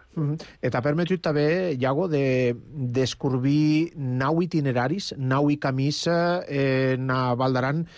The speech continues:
en casa tua, que, dilleu, eh, no coneixies, eh, i aquesta cursa t'ha permetut d'una, de, de, de daurir-te nau i camisa, també d'una, e conèixer nau a Val d'Aran?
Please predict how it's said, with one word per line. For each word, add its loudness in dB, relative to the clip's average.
en -2
casa 0
tua, 0
que, 0
dilleu, 0
eh, 0
no 0
coneixies, 0
eh, 0
i 2
aquesta 0
cursa -2
t'ha -4
permetut -2
d'una, 0
de, 2
de, 2
de -2
daurir-te 0
nau 0
i 0
camisa, 0
també 0
d'una, 0
e -4
conèixer 0
nau 2
a 2
Val 0
d'Aran? -2